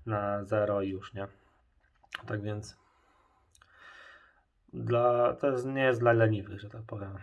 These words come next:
zabawa. No i dobra, no tak dobrnęliśmy te pięć minut.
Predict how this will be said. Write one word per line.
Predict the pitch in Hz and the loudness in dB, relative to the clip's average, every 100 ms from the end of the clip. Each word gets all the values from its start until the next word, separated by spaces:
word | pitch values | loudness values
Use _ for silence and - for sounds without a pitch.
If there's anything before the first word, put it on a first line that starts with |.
| - | -8
zabawa. | 107 104 101 95 _ _ _ _ _ _ _ _ _ _ - - - - - - - | -8 -8 -12 -16 _ _ _ _ _ _ _ _ _ _ -18 -16 -18 -20 -14 -14 -8
No | 135 | 0
i | 185 | 2
dobra, | 240 240 220 117 | 4 4 6 6
no | 104 | 6
tak | 110 113 | 2 4
dobrnęliśmy | 117 113 120 120 - 113 | 2 4 2 2 0 -4
te | 110 | -4
pięć | 107 113 113 | -4 -4 -2
minut. | 110 120 | -2 -2